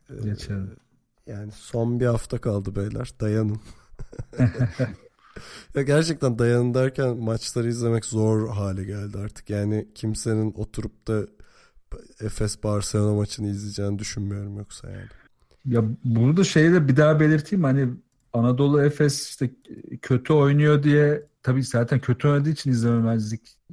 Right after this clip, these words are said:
Speaker 2: çekiyoruz ama ya izleyen-, izleyemiyoruz ama ben şeye geldim artık. Ya oyuncular ciddiye almıyor ki ben niye ciddiye alıyorum bunu? Yani benim bir çıkarım da yok bu işten. O yüzden çok sıkılıyor benim canım.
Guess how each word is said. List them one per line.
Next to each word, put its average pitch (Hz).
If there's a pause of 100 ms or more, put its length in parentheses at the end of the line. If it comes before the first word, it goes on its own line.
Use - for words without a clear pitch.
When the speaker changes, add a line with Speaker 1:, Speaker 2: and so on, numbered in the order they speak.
Speaker 2:
çekiyoruz 120
ama 151
ya 110
izleyen-, 117
izleyemiyoruz 117
ama 170 (520)
ben 127
şeye 160
geldim 113
artık. 104
Ya 120
oyuncular 131
ciddiye 175
almıyor 190
ki 147
ben 175
niye 165
ciddiye 127
alıyorum 110
bunu? 110
Yani 110
benim 127
bir 135
çıkarım 156
da 135
yok 113
bu 101
işten. 107
O 123
yüzden 143
çok -
sıkılıyor 101
benim 98
canım. 95